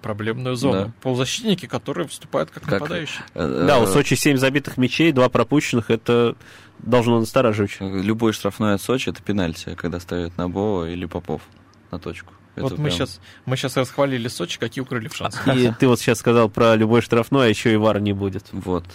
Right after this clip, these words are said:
Speaker 2: вот,
Speaker 3: Вот.
Speaker 2: вот, вот,
Speaker 3: Вот
Speaker 2: это
Speaker 3: это
Speaker 2: ужасно.
Speaker 3: и ужасно.
Speaker 2: Да, это, это и пугает. Я считаю, что у Крыльев абсолютно есть, э, шансы, потому что, во-первых, мы это, мы эту игру играем дома, во-вторых, э, есть у ребят уверенность после игры в Казани на выезде,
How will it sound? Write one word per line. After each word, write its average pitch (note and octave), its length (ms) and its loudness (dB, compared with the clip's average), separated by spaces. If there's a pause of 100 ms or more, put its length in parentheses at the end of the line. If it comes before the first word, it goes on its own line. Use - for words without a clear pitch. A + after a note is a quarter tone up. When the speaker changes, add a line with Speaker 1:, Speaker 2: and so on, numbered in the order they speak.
(180)
Speaker 2:
вот, E2+ 160 -2
Speaker 3:
Вот. - 100 -10
Speaker 2:
вот, E2+ 160 -10
вот, D#2+ 140 -6
Speaker 3:
Вот - 160 0
Speaker 2:
это C#3+ 180 4
Speaker 3:
это E2+ 60 -4
Speaker 2:
ужасно. F#2 160 4
Speaker 3:
и B2 500 4
ужасно. C3 460 2 (180)
Speaker 2:
Да, F2+ 320 -4
это, F2+ 180 -4
это F#2+ 300 -2
и G2 80 2
пугает. G2 500 -2
Я F#2+ 140 0
считаю, G#2+ 240 -2
что - 160 -2
у F#2+ 60 0
Крыльев G2 280 -2
абсолютно G#2+ 420 -2
есть, F2+ 440 -4
э, F#2 220 2
шансы, A2+ 420 0
потому F#2 300 -2
что, - 160 -8
во-первых, E2+ 420 -4
мы F#2 140 0
это, F2+ 180 -6
мы F#2 340 0
эту F#2+ 140 -4
игру F#2 180 0
играем F#2 280 -2
дома, B2 260 -2 (320)
во-вторых, G2+ 600 -2
э, F#2 140 0
есть G2 320 -2
у F#2+ 340 0
ребят F#2+ 360 -2
уверенность G2 400 -2
после - 320 -6
игры F#2+ 260 0
в - 80 -8
Казани F2+ 520 0
на F2 160 -2
выезде, F#2 420 0